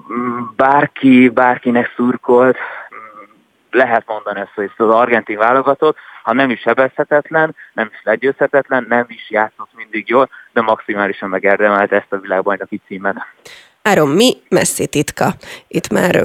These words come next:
Speaker 2: azért mondtad nyilván azon túl, hogy, hogy micsoda klasszis ő maga a sport területén, de én azt látom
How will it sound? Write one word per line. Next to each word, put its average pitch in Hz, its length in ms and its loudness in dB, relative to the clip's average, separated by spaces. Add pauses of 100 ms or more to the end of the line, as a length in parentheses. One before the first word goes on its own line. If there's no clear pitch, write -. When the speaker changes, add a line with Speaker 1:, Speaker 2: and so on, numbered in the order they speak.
Speaker 2:
azért 170 460 0
mondtad 185 380 4
nyilván 170 460 4
azon 151 320 2
túl, 156 300 0
hogy, 156 400 0
hogy 156 160 -2
micsoda 160 500 0
klasszis - 560 0
ő 160 140 2
maga 160 300 2
a 156 80 2
sport - 480 -2
területén, 170 720 4 (220)
de 160 180 0
én 170 140 4
azt 190 180 0
látom 160 500 2